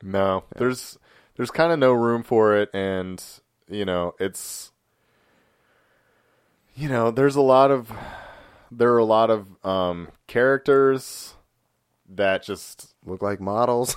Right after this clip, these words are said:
Speaker 2: <laughs>
Speaker 1: don't lend anything
Speaker 2: Right.
Speaker 1: to the story.
Speaker 2: No, they
Speaker 1: And then
Speaker 2: don't.
Speaker 1: it, like, I honestly also think that the ending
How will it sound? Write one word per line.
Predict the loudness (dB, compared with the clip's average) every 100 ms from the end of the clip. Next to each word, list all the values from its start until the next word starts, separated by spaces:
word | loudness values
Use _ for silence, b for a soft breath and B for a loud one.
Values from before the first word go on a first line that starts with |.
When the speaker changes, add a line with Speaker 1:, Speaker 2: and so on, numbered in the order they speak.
| -12
Speaker 2:
<laughs> | -20 -4
Speaker 1:
don't | 0 2 0 -6 -4
lend | 2 2 4
anything | 0 0 -2 0 0 -2
Speaker 2:
Right. | -4
Speaker 1:
to | -4
the | 0 0 0 -4
story. | -8 -4 0 0 0 -4
Speaker 2:
No, | -2 0 2
they | 2
Speaker 1:
And | 2
then | 2
Speaker 2:
don't. | 2 -2 _
Speaker 1:
it, | -20 0
like, | 6 6 4 2
I | 4 6
honestly | 4 2 0 2 4
also | 2 0 -6
think | -4 -4 0
that | -2 0
the | 0 0 0 -2
ending | -2 0 2 0 -4